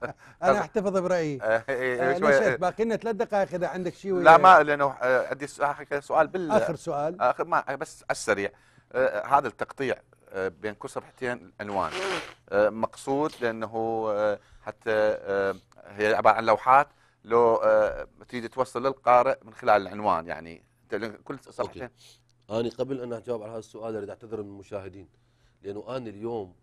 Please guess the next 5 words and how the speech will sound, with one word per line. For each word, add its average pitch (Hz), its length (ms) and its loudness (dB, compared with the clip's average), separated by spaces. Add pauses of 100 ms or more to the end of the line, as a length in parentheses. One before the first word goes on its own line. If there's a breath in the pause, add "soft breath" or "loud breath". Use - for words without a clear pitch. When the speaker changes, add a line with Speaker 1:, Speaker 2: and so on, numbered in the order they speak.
(600)
Speaker 1:
لزمتني 107 380 -14
الحساسية 107 760 -12
بشكل، 123 640 -16
يعني، 113 240 -10
خربت 113 540 -14